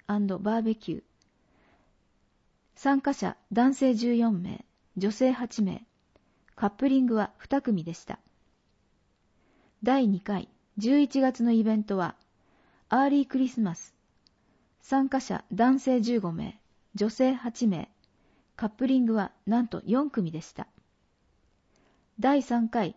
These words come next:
三月のイベントは、出会い、触れ合い、気づけ合い、婚活大作戦。参加者、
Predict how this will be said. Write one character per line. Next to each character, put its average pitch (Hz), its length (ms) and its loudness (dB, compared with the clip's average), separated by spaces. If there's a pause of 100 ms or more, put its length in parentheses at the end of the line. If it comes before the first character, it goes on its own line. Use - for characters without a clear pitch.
(100)
三 294 260 0
月 233 220 -2
の 180 80 -4
イ 175 100 -6
ベ 175 140 -6
ン 175 60 -10
ト 160 140 -12
は、 160 160 -12 (640)
出 202 220 2
会 254 180 2
い、 - 60 -10 (180)
触 214 120 -2
れ 220 180 4
合 202 100 0
い、 - 120 -8 (520)
気 247 120 -2
づ 302 160 0
け 190 220 -4
合 208 120 -2
い、 180 140 -8 (400)
婚 269 200 2
活 175 220 -4
大 220 180 -2
作 226 220 -8
戦。 - 240 -14 (1200)
参 262 300 0
加 262 120 -4
者、 - 240 -10